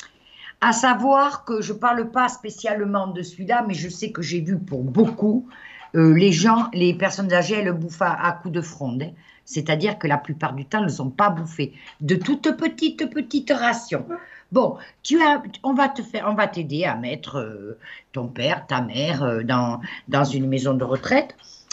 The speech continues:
On va te dire, mais vous inquiétez pas, vous avez des, des aides. Vous avez des aides pour payer, euh, le conseil général, le machin, le truc, enfin, il y a. Donc,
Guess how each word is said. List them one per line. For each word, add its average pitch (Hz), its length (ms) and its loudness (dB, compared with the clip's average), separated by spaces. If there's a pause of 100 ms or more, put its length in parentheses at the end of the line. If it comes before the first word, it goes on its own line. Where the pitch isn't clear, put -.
On 220 60 0
va 233 100 6
te 233 100 -4
dire, 254 160 0
mais 233 140 2
vous 196 160 -4
inquiétez 165 360 -6
pas, 226 340 2
vous 196 200 -2
avez 165 220 0
des, 131 320 -2 (240)
des 151 340 4
aides. 123 300 -2 (1500)
Vous 175 180 0
avez 214 200 4
des 165 280 -2
aides 208 380 2
pour 185 220 -8
payer, 143 640 -4
euh, 160 460 4 (240)
le 160 160 0
conseil 156 400 0
général, 139 640 2
le 175 80 0
machin, 160 500 0
le 147 220 0
truc, 190 240 -4
enfin, 175 180 0
il 165 220 2
y 233 60 8
a. - 260 0 (1400)
Donc, 240 440 4